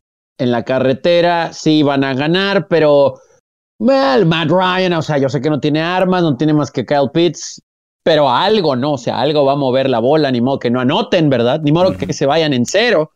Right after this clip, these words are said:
Speaker 2: <laughs>
Speaker 1: ni modo que les intercepten cuatro veces". Entonces, pues, voy a poner la de Ram-,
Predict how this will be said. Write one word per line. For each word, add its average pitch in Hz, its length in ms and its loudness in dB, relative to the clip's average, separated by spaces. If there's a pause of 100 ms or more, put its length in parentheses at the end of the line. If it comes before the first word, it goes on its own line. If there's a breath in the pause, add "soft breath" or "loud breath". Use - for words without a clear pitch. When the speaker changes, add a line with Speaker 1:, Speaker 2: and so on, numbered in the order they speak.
Speaker 2:
<laughs> 123 320 -2
Speaker 1:
ni 185 40 4
modo 208 220 0
que 180 160 -2
les 160 180 -2
intercepten 165 720 -2
cuatro 165 380 0
veces". 160 540 -2 (320)
Entonces, 175 760 -2 (120)
pues, - 160 -18
voy 220 140 2
a 214 120 0
poner 175 240 -2
la 170 120 2
de 143 80 2
Ram-, 147 440 0